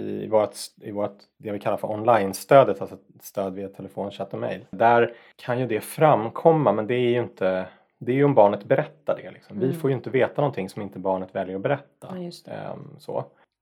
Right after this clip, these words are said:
Speaker 1: Däremot så har ju vi ett pågående eller snart avslutat projekt tillsammans med, med Stadsmissionen där det handlar om att öppna upp just stödboende med ett barnrättsperspektiv. Och i det arbetet så släppte vi en rapport kring, liksom,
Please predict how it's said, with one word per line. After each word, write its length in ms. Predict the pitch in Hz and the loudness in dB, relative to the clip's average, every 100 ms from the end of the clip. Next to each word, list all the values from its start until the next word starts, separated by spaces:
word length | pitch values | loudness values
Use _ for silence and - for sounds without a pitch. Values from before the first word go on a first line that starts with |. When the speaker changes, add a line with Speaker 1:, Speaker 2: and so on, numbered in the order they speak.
| _ - | _ 6
Speaker 1:
Däremot 440 | 135 147 127 113 | 8 8 4 0
så 100 | 127 | -2
har 160 | 113 110 | 2 0
ju 80 | 104 | 0
vi 420 | 104 101 98 95 _ _ - | -4 -4 -8 -12 _ _ -8
ett 260 | 117 - _ - | -8 -8 _ -12
pågående 600 | 110 101 110 139 123 107 | -10 -6 4 6 6 2
eller 120 | 104 | 0
snart 320 | - 110 104 | -2 -4 -2
avslutat 600 | - 113 - 147 139 131 | -2 -2 0 0 0 -2
projekt 340 | - - 104 - | -6 -4 -4 -4
tillsammans 480 | 104 104 98 98 - | -8 -8 -8 -10 -10
med, 500 | 98 95 92 - - | -10 -10 -12 -16 -18
med 360 | 107 101 95 - | -16 -14 -14 -10
Stadsmissionen 960 | - - - - 147 135 113 101 - _ _ _ _ _ | -10 -10 -12 0 2 2 0 -4 -10 _ _ _ _ _
där 80 | 101 | -8
det 60 | |
handlar 160 | 104 98 | -4 -2
om 80 | 98 | -2
att 200 | 101 101 - - | -4 -8 -20 -18
öppna 300 | 107 - 113 | -18 -10 -10
upp 220 | 101 _ | -10 _
just 340 | 143 - - - | -14 -14 -20 -14
stödboende 640 | - 104 98 123 123 101 | -4 -2 -2 -2 -2 -2
med 120 | 95 | -6
ett 60 | - | -4
barnrättsperspektiv. 1120 | 101 95 92 - - - 110 - - 98 101 | -2 -2 -6 -10 -14 -12 -16 -6 -6 -4 -8
Och 160 | - | -8
i 40 | 107 | -10
det 340 | 101 120 151 | -6 0 4
arbetet 460 | 147 113 98 - - | 6 6 2 -4 -12
så 100 | - | -10
släppte 340 | - 101 - | -8 -8 -8
vi 160 | 101 95 | -8 -6
en 120 | 104 | -2
rapport 400 | 113 - 123 - - _ | -2 4 2 2 -10 _
kring, 340 | - 110 98 92 | -4 -2 -2 -4
liksom, 480 | 87 104 95 92 | -6 -6 -6 -8